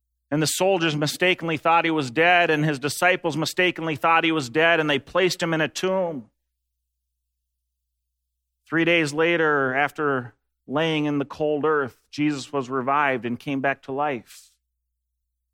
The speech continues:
and declared that he had conquered the grave. And yet others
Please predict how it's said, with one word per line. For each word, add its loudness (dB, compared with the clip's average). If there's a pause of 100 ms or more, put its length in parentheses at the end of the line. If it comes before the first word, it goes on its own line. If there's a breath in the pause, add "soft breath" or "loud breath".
(920)
and -8
declared -2
that -2
he -6
had -4
conquered -6
the -10
grave. -10 (2750)
And -2
yet 4
others 0